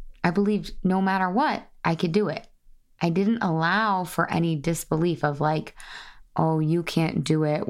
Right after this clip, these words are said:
You don't have anything to think of. You don't have enough content." I believed, "No, I have plenty of content. I could change the world with this content, even if I could change one person's life."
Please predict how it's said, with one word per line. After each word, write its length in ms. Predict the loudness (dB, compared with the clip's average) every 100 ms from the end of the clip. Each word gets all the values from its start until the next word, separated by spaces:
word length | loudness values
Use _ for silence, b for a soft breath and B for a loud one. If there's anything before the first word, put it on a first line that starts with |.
| -2
You 160 | 0 2
don't 200 | 0 0
have 220 | 0 2
anything 400 | 0 0 0 0
to 100 | -2
think 360 | -2 -2 0
of. 280 | 0 0 -2 -6 B B
You 160 | 0 2
don't 120 | 0
have 260 | 0 2
enough 300 | 2 0 -2
content." 520 | 0 0 0 0 0 0
I 80 | 0
believed, 320 | 2 0 2
"No, 200 | 0 2
I 60 |
have 220 | 0 0 -2
plenty 280 | 0 0
of 80 | 0
content. 500 | 0 0 0 -2 -2 -6 B B B
I 80 | 0
could 180 | 0 0
change 360 | 2 0 0
the 120 | 0
world 520 | -2 0 0 2 0 -2
with 140 | -2
this 160 | -4 -2
content, 420 | -2 -2 -2 0
even 180 | 0 0
if 100 | -2
I 40 |
could 180 | -2 -2
change 240 | 0 0
one 320 | 2 0 0
person's 440 | 0 -2 0 -2 0
life." 520 | 0 0 -2 -8